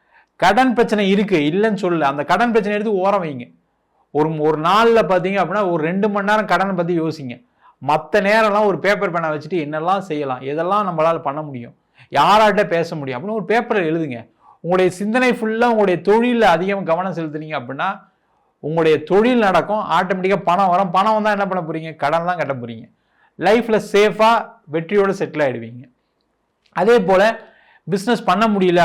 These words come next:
அப்படின்னா, வேலைக்கு போலான்னா அந்த ஆப்ஷனை ட்ரை பண்ணுங்க. அது ஒண்ணும் தப்பு கிடையாது. சில பேர்லாம் பார்த்தீங்கன்னா, "நாற்பத்தஞ்சு வயசு வரைக்கும் பிசினஸ் பண்ணிட்டேன் சார்,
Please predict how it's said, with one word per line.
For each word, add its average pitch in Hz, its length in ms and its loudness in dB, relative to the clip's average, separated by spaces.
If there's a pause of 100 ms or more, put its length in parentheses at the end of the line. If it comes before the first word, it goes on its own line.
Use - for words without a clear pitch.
அப்படின்னா, 214 340 -6
வேலைக்கு 220 400 2
போலான்னா 180 420 2
அந்த 170 200 0
ஆப்ஷனை 160 400 0
ட்ரை 143 280 -4
பண்ணுங்க. 143 420 -8 (400)
அது 165 220 0
ஒண்ணும் 190 180 -2
தப்பு 160 260 0
கிடையாது. 160 260 0
சில 156 140 -2
பேர்லாம் 175 280 -2
பார்த்தீங்கன்னா, 160 380 -4
"நாற்பத்தஞ்சு 156 420 -6
வயசு 170 180 -6
வரைக்கும் 175 300 -8
பிசினஸ் 156 340 -14
பண்ணிட்டேன் 139 300 -10
சார், 123 420 -6